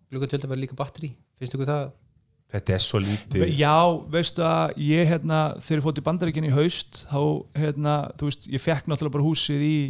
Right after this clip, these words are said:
Speaker 3: í, hérna, byrjun ágúst. Fór til Bandaríkjanna bara rétt á eftir
Speaker 1: Mhm.
Speaker 3: og þá var eitt af því sem ég gerði, ég fór á Amazon og keypti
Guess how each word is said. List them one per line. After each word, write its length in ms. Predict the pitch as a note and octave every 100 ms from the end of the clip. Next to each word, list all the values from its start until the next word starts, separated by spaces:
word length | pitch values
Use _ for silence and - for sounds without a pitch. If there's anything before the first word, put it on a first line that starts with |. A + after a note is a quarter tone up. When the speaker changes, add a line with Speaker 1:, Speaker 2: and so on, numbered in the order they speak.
| -
Speaker 3:
í, 140 | D3 D3+ C#3
hérna, 440 | C#3+ C3+ C#3 C3+ C3+ C3+ C3 - - - - _ _ - - - _ - _ _ _ _ _ _ -
byrjun 200 | C#3+ C#3+
ágúst. 460 | C3+ D3 - - - - - - - _
Fór 80 | C3+
til 80 | B2+
Bandaríkjanna 520 | C#3+ B2+ C3+ C#3 C3+ C#3+ C#3 C#3 -
bara 300 | C#3+ C#3 C#3 C#3+
rétt 180 | C3+
á 80 | C#3+
eftir 320 | C3 - B2+ - - -
Speaker 1:
Mhm. 220 | - G#2
Speaker 3:
og 420 | C3 C3+ C3+ B2 _ _
þá 140 | - D3 C#3+
var 120 | C#3
eitt 260 | C#3+ - -
af 80 | C3+
því 60 |
sem 120 | C3+
ég 100 | C3
gerði, 440 | D3 C#3+ C#3 A#2+ B2+ D3+
ég 100 | C#3+
fór 140 | B2+ C3
á 100 | C3+
Amazon 300 | C3+ A#2+ B2+
og 60 | B2
keypti 640 | D3 - - B2 A#2+